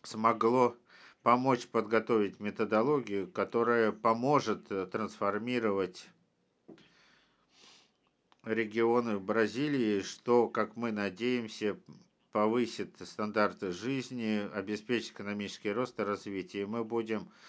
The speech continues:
рады продолжать такое техническое сотрудничество, если Бразилия так, э, решит на национальном уровне и за пределами, и в других регионах. Спасибо, что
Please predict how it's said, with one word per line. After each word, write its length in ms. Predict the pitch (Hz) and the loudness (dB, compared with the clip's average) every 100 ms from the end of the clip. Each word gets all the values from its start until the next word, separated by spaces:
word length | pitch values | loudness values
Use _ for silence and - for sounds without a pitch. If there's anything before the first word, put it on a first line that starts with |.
| - - - - | -20 -20 -20 -4
рады 420 | 123 139 160 147 | 2 6 6 4
продолжать 680 | 113 107 107 104 101 98 90 | 0 -2 2 0 2 -2 0
такое 420 | 117 - 107 95 | -2 0 0 0
техническое 720 | 87 92 - 95 90 - 95 | -2 -8 -6 -8 -8 -4 -4
сотрудничество, 840 | 90 - 95 117 143 135 - 120 113 | -4 -6 -4 -2 -2 -4 -6 0 2
если 500 | 101 101 95 107 101 | 2 0 -2 -4 -2
Бразилия 800 | 98 107 107 110 98 92 90 | 0 0 0 -4 -2 0 0
так, 360 | 90 104 95 - | -2 -4 -4 -6
э, 320 | 92 90 90 92 | -6 -4 -4 -4
решит 500 | 107 110 117 98 - _ - - - _ | -6 -4 -4 -4 -8 _ -20 -20 -20 _
на 160 | 110 110 | -2 -2
национальном 720 | 92 113 107 101 95 104 110 | 0 -2 0 0 0 -2 0
уровне 560 | 101 95 92 92 92 | 2 0 -2 -6 -6
и 40 | 95 | -6
за 280 | 90 98 90 | -2 -2 -2
пределами, 600 | 98 95 127 156 123 104 | -4 -2 0 0 0 -2
и 100 | 104 | -4
в 80 | 101 | -2
других 380 | 110 117 139 | -2 -2 -4
регионах. 540 | 131 123 135 107 90 85 - - - - - - _ _ _ _ _ _ _ _ _ _ _ - | -4 -2 0 2 0 -6 -16 -20 -14 -12 -12 -16 _ _ _ _ _ _ _ _ _ _ _ -12
Спасибо, 460 | - 131 160 165 147 | 0 0 2 2 2
что 460 | - 131 120 117 | 2 4 4 4